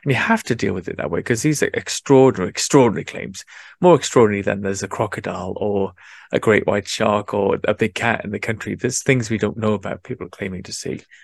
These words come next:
And it's, I find it fascinating. But anyway, you know, people are, they're, they're, um, endlessly interested in that, you know, Con-, Arthur Conan Doyle, Lost World.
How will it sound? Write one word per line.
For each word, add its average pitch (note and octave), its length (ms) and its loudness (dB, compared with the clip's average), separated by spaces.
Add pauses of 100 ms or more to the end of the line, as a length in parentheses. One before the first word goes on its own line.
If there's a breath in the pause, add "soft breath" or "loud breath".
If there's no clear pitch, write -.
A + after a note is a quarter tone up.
(120 loud breath)
And D#3+ 100 6
it's, E3 200 0 (180)
I C3+ 180 2
find C3 240 0
it - 60 -6
fascinating. - 600 -8 (520 loud breath)
But - 160 0
anyway, G#2 340 0 (1040)
you B2+ 80 -6
know, A#2+ 120 -2
people - 500 0
are, A#2+ 460 -2 (180)
they're, B2+ 300 -4 (840)
they're, B2+ 380 2 (160)
um, A2+ 480 -2 (480)
endlessly D#3+ 520 4
interested A#2+ 760 -2 (480 loud breath)
in C#3 180 6
that, A#2+ 320 2
you C#3+ 100 0
know, A#2+ 140 0
Con-, C#3+ 400 0
Arthur C3 300 -2
Conan B2 260 0
Doyle, A2+ 280 4
Lost C3 360 2
World. A2+ 300 6